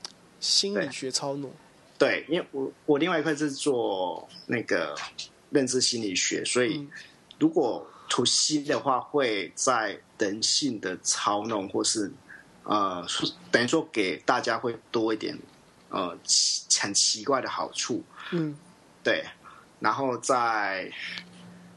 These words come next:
Speaker 2: to B 的话，会比较重 connection 嘛。
Speaker 1: 嗯。
Speaker 2: 对，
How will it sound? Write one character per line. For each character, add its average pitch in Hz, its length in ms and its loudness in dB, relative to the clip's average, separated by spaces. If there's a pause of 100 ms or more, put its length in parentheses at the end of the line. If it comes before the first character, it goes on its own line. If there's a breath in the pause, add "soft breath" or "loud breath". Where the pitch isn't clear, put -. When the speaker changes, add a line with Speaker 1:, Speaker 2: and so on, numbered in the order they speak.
(120)
Speaker 2:
to 151 200 2
B 160 260 2
的 160 160 0
话， 131 300 2
会 131 180 -2
比 - 140 -6
较 113 220 0
重 104 520 -4
connection 95 580 -2
嘛。 65 120 -12 (280)
Speaker 1:
嗯。 151 220 -2 (220)
Speaker 2:
对， 104 180 -6